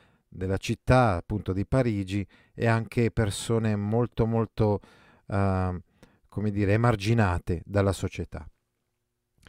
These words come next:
Divenne amico anche di Auguste Rodin, ecco appunto di quello scultore cui abbiamo la, dedicato la diretta la volta scorsa. Tuttavia il rapporto fra i due fu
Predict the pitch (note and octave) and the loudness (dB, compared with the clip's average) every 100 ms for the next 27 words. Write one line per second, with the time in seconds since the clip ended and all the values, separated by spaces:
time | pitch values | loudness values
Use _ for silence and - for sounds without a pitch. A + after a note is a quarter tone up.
0 | _ _ _ _ B2+ E3 D#3+ G#3+ G3 E3 | _ _ _ _ 2 6 8 6 4 2
1 | F3 G#3+ - D#3 F3+ G3 E3 C#3+ D3+ - | 2 0 6 6 8 4 4 4 2 0
2 | E3+ D#3 C3+ F3 - - D#3+ - B2 B2+ | 4 4 4 0 0 -4 -4 0 4 4
3 | A#2 B2+ G2 F#2 F2 F2 A2 - G2+ G#2+ | 8 6 6 -2 -6 -4 -6 -6 -6 -6
4 | F#2+ G2 A#2 A#2+ - G#2 - B2 A#2+ A2 | -6 -4 -2 -2 -4 -6 2 4 4 2
5 | - _ - A#2 A#2 A#2 A2 G2+ F#2+ F#2+ | -6 _ 2 4 4 2 2 2 0 -2
6 | F#2+ G2+ G#2 A2+ A2+ A2 G2+ G2 G2+ A2+ | -2 -2 -2 -2 -2 0 0 0 0 -2
7 | - A2 G#2 - G2+ F#2+ G#2+ G2+ G#2 G2 | -2 -2 -2 -2 -4 0 0 2 -2 -2
8 | - G2+ F2 - - E2+ _ _ _ _ | -4 -2 -2 -6 -14 -16 _ _ _ _
9 | _ _ - F3+ - G#3+ F#3+ D3 C#3 C#3 | _ _ -2 -2 4 4 4 6 6 6
10 | C#3+ C3+ E3 - D#3+ B2+ - G#2 C#3+ E3 | 4 0 0 4 4 4 0 0 2 2
11 | D3+ A#2+ B2 A#2+ - - - _ - D3+ | 4 6 8 6 2 -20 -20 _ -2 0
12 | C#3+ | 2